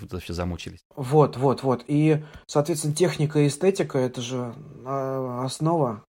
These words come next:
Speaker 2: И давно это
Speaker 1: Ну
Speaker 2: основа,
Speaker 1: вот,
Speaker 2: и
Speaker 1: значит,
Speaker 2: всегда
Speaker 1: все-таки
Speaker 2: этим и будет.
Speaker 1: будем работать с макетами, никуда мы от них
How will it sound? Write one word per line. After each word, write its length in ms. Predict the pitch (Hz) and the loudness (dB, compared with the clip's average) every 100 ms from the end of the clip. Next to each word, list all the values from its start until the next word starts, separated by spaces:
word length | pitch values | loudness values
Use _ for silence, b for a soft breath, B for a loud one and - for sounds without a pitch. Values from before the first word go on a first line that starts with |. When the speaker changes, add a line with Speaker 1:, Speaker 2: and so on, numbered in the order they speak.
| _ | _
Speaker 2:
И 80 | 139 | 2
давно 380 | 143 139 160 180 | 6 8 6 4
это 140 | 151 | 4
Speaker 1:
Ну 40 | 139 | 4
Speaker 2:
основа, 280 | - 143 120 | 4 2 2
Speaker 1:
вот, 100 | 123 | 2
Speaker 2:
и 20 | |
Speaker 1:
значит, 240 | 127 180 135 | 2 0 4
Speaker 2:
всегда 100 | 156 | 4
Speaker 1:
все-таки 160 | 147 151 | 4 2
Speaker 2:
этим 100 | 160 | 0
и 20 | |
будет. 220 | 160 107 117 | 0 -6 -6
Speaker 1:
будем 460 | 107 120 151 156 - - - | 0 4 4 4 2 -6 -2
работать 480 | 110 104 117 123 | 2 4 4 2
с 60 | - | 2
макетами, 480 | 110 101 98 - 87 | 0 2 0 0 -2
никуда 320 | 87 98 107 | -2 0 0
мы 100 | 107 | 2
от 100 | 85 | 0
них 240 | 95 87 | -2 -4